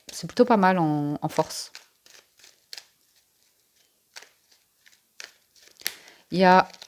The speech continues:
l'idée d'avancer, l'idée d'avancer dans des rapports équilibrés, partagés, équitables,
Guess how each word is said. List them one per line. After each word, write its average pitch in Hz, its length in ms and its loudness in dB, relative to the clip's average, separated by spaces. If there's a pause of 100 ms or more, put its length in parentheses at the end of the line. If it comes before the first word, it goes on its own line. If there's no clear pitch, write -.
(340)
l'idée 202 300 4
d'avancer, 208 760 4 (1700)
l'idée 202 240 6
d'avancer 208 640 0 (520)
dans 175 220 0
des 175 140 0
rapports 175 460 2
équilibrés, 196 580 -2
partagés, 190 560 0
équitables, 175 560 -4